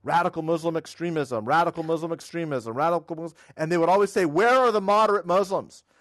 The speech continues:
Where are the moderate Muslims standing up and decrying this? Why aren't they denouncing it?" Fair argument, actually. Where are the, where are the people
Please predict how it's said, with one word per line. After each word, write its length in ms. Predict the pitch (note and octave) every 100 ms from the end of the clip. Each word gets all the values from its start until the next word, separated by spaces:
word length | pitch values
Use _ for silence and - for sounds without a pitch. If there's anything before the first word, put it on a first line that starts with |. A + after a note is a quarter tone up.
| _ -
Where 240 | E3 B3+
are 40 | C4+
the 80 |
moderate 340 | A#3 A#3 A#3+ G3
Muslims 360 | G3 A3 F3+
standing 440 | - C#4+ G3+ G#3 G#3
up 120 | G3+
and 200 | F3+ D3+
decrying 580 | F#3+ - G3+ G3 G3 D#3+
this? 240 | A#2 - _ -
Why 300 | D3+ A#3 B3+
aren't 160 | A#3+
they 160 | A3+ A3
denouncing 640 | F#3 F#3+ F#3+ G#3 - F3
it?" 180 | B2 G2 _ _ _
Fair 320 | _ A#3 D#4
argument, 480 | C4 D#4 C#4 F3 D3+
actually. 600 | G3+ - - C#3 C#3 G3 _ _ _
Where 280 | D3+ A#3+ D4+
are 60 |
the, 80 | D#4
where 160 | G3 C#4+
are 60 |
the 80 | E4
people 640 | - B3+ D#4 C4 A3 G#3+